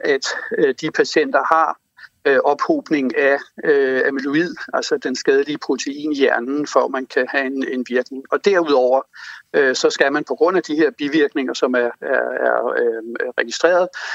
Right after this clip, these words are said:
så skal man være opmærksom på, at der er risiko for, at, øh, patienterne kan få hævelser i hjernen. Og det kan man blandt andet,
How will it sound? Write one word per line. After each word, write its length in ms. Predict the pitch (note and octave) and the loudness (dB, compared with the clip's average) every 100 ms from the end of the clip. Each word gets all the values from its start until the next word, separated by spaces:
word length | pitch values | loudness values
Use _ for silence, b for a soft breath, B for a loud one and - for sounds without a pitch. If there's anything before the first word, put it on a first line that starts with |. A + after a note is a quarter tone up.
| B - | B -2
så 120 | D3 | 0
skal 140 | - | 2
man 100 | C#3 | 2
være 100 | C3 | 2
opmærksom 420 | B2 A#2+ B2+ C#3+ - | 4 2 2 -2 0
på, 120 | B2+ | -2
at 140 | C3+ C#3 | 0 0
der 60 | |
er 100 | B2 | 0
risiko 340 | B2+ - - C#3 | -2 -8 -8 -2
for, 280 | C3+ B2+ C#3 - | 2 2 0 -4
at, 300 | B2+ - C3 | -6 -4 -2
øh, 180 | B2 - | -2 -2
patienterne 520 | C3+ C3+ - C3 C3 | -4 -4 -4 -6 -6
kan 140 | C3+ B2+ | -6 -2
få 160 | C3 A#2+ | -2 0
hævelser 380 | B2 A#2+ C3 B2+ | 0 -2 -2 -2
i 60 | |
hjernen. 400 | A#2 A2+ A2 B2 - | -2 -4 -6 -10 -6
Og 160 | - C#3 | -4 -4
det 100 | C#3+ | 0
kan 120 | D3 | 0
man 180 | B2 B2+ | 0 0
blandt 200 | C3+ B2 | 0 0
andet, 400 | - B2+ C3+ C#3+ | 0 0 0 -2